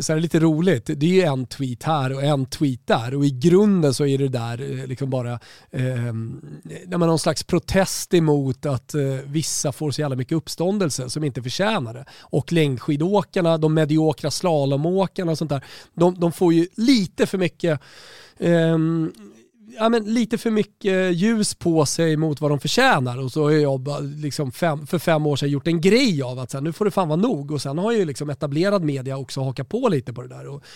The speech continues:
gett, eh, gett Kalle kritik. Då var det någon norrman som, som tyckte att jag ägnade hela mitt liv <laughs> åt att, eh, mobba Kalle Alvarsson. Det är ju såklart inte det det handlar om. Men jag har ju vänt då, har du märkt det? Jag har ju vänt och börjat heja på Kalle nu.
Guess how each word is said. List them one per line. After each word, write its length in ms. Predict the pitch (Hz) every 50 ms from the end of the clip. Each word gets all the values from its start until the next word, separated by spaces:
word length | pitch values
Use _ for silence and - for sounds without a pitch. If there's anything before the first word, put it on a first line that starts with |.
| - - -
gett, 400 | - 147 180 185 - _ - -
eh, 80 | 185 185 180 170 160 156 160 170
gett 240 | 156 156 - - -
Kalle 460 | - 208 190 147 135 139 135 131 139
kritik. 520 | - - 151 139 - - 127 123 - - _ - - - - - -
Då 100 | 165 156
var 100 | 165 165
det 40 |
någon 160 | 160 156 151 151
norrman 520 | 156 151 143 139 143 156 160 147 131 120
som, 320 | - 135 127 120 123 156 _ _
som 140 | - 135
tyckte 220 | 120 143 135 - 127
att 60 | 113
jag 180 | 131 131 160 160
ägnade 340 | 151 135 135 131 131 127
hela 220 | 123 - 139 127 123
mitt 120 | 127 117
liv 440 | 139 156 160 156 135 117 113 113 110 - - - - - -
<laughs> 280 | - - - - - -
åt 280 | 147 156 147 127 -
att, 180 | 147 131 - -
eh, 60 | 165 160 147 139 135 135 -
mobba 600 | - 160 175 202 196 175 156 147 143 143 202 196 147
Kalle 260 | - - 170 151 156
Alvarsson. 580 | 160 156 151 147 151 147 135 196 160 107 101 104 - - - - - _ _ _
Det 60 | - 139
är 40 |
ju 180 | 139 143 165 165
såklart 300 | - - 139 147 139 117
inte 180 | 127 120 117 127
det 160 | 123 123 123
det 100 | 123 123
handlar 240 | 127 131 131 131 120
om. 80 | 127 - _ -
Men 160 | - 165 175
jag 100 | 175 180
har 100 | 202 226
ju 60 | 262
vänt 300 | 196 220 247 285 285 - -
då, 100 | 156 139
har 80 | 135
du 60 | 143 165
märkt 200 | 202 202 - -
det? 80 | 117 120
Jag 80 | 147
har 60 | 170
ju 60 | 196 202
vänt 300 | 165 175 151 147 143 156
och 40 | 143
börjat 140 | 143 117 -
heja 380 | 202 175 151 151 170 208 208
på 100 | 175 202
Kalle 300 | - - 123 110 110 117
nu. 120 | 123 -